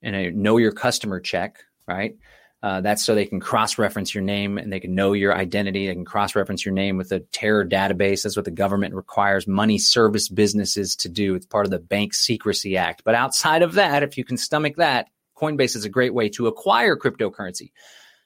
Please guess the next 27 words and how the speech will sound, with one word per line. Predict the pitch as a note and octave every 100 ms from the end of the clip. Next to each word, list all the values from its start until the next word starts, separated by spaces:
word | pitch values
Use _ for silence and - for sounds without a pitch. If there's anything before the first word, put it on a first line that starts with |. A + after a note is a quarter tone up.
| _ _ _ _
Now, | D3 C#3+ E2 -
Coinbase | G3+ B3 B3 D#3 C3
is | B2+ A2
what's | A#2+ -
known | B2 A#2
as | G#2
a | A2
custodial | - - - D3+ E3 F#3 F3+ D3+
wallet. | B2 A#2 B2 - - - _ _ _
This | C3 F3 -
means | F#3 F3 C3+
that | C3 A#2 - _ -
Coinbase, | - F#3 G3 C3 A2 A2 -
the | -
company | - - F3 F#3+ D#3
Coinbase, | - F3 D#3+ G#2+ G2 -
has | B2 A2+ -
access | C#3 D3+ - C3+ -
to | B2+
your | A2+
private | - - G#2 A2 -
keys. | - D3 B2+ - - - _ _ _ _ _ _ _ _ _ -
Every | D#3+ G3+
single | G#3+ - G3 F3+ F3 D#3+ - _ _ _ _ _ _ _ _ _
Bitcoin | - D#3 - F3 E3+ D3+
wallet | B2+ G#2 G2+ A#2 - - _ _
creates | - C#3 C3+ D3 D3 -